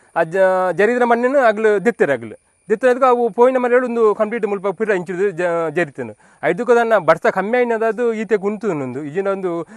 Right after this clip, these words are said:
ಕಂಪ್ಲೀಟ್ ಒಂದು ಬುಡ್ತು ನೋಡ್ದು ಒಂದು ಈ ಸೈಡ್ ಪುರ ಬುಡ್ದು ಒಂದು ಬು-, ಇತ್ತು ಅದು ಬುಡ್ದು ಬೋತು ಸರ್.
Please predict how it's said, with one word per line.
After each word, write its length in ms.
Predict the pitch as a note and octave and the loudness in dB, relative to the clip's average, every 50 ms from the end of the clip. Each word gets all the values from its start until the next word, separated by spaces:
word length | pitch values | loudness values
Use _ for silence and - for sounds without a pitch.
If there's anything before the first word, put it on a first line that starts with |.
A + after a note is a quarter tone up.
| A3 F#3+ | -20 -4
ಕಂಪ್ಲೀಟ್ 320 | - - F3 F3+ A3 A3 G3 | -2 -2 -2 -2 -2 -4 -2
ಒಂದು 180 | G3+ F#3 F3+ | 0 0 0
ಬುಡ್ತು 320 | E3+ D3 E3+ G3 E3 - G3+ | 0 0 -2 -4 -2 -2 -2
ನೋಡ್ದು 480 | D#3 C#3+ C3 A#2+ B2 C#3 D3+ C#3+ D3 | -2 -2 -2 -2 -2 -2 -2 -2 -4
ಒಂದು 480 | D#3 C#3+ B2+ D3 C#3+ C#3 C3+ C3+ C3 - - - - - E3 | -4 -2 0 0 2 2 2 0 -2 -6 -10 -20 -14 -10 -8
ಈ 40 | E3+ | -2
ಸೈಡ್ 220 | - F#3 E3+ D#3 | 2 2 2 2
ಪುರ 100 | D3 D#3+ | 2 -2
ಬುಡ್ದು 320 | D#3+ C#3 C3+ D3 E3 G3+ G3+ | -4 -4 -6 -6 -2 -2 -2
ಒಂದು 340 | F3+ E3+ D#3 D3+ D3+ C#3+ C3+ C#3+ D3 - _ A#2 A2+ C3 D3 | -2 -2 -2 -2 -2 -2 -4 -6 -10 -14 _ -20 -20 -14 -8
ಬು-, 320 | C#3 D#3+ F3 F3 D3 E3 | -6 -4 -4 -4 -6 -6
ಇತ್ತು 200 | F3 E3+ D#3+ - | -8 -8 -6 -6
ಅದು 140 | F3+ E3 F3 | -6 -6 -6
ಬುಡ್ದು 260 | D#3 C#3+ E3+ F3 D3+ | -6 -6 -6 -6 -6
ಬೋತು 240 | C#3+ C#3+ E3+ C#3+ C3+ | -6 -8 -8 -8 -10
ಸರ್. 300 | A#2 - B2+ G#2+ A2 - | -12 -12 -12 -12 -14 -18